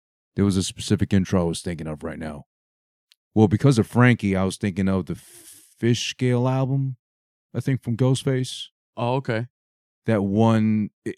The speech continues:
Speaker 1: intentionally funny skit where he gives the directions of, like, how to
Speaker 2: Yeah.
Speaker 1: get to, like, uh, I think his ass or his dick or
Speaker 2: Yeah,
Speaker 1: whatever
Speaker 2: yeah,
Speaker 1: to the
Speaker 2: yeah,
Speaker 1: girl on
Speaker 2: yeah.
Speaker 1: the <laughs> street, whatever,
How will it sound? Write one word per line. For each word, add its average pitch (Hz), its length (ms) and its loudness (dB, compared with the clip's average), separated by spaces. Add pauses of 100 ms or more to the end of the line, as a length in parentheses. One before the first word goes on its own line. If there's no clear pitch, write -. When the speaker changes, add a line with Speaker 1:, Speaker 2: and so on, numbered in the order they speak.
(100)
Speaker 1:
intentionally 117 560 4
funny 104 300 2
skit 92 280 -4
where 90 180 -2
he 92 120 -4
gives 82 360 -6
the 80 120 -6
directions 95 540 -8
of, 85 140 -8
like, 82 200 -8
how 87 120 -6
to 127 60 0
Speaker 2:
Yeah. 127 180 6
Speaker 1:
get 110 80 -4
to, 92 100 -8
like, 85 300 -8
uh, 80 180 -10
I 85 100 -8
think 82 240 -10
his 78 140 -10
ass 90 400 -6
or 85 80 -6
his 78 120 -10
dick - 240 -8
or - 40 -8
Speaker 2:
Yeah, 143 40 -4 (140)
Speaker 1:
whatever 151 120 6
Speaker 2:
yeah, 151 60 6
Speaker 1:
to 147 80 6
the 143 80 6
Speaker 2:
yeah, 139 80 6
Speaker 1:
girl 135 100 6
on 135 60 4
Speaker 2:
yeah. 131 100 4
Speaker 1:
the 113 40 2
<laughs> - 0 -
street, 117 500 2
whatever, 104 360 -2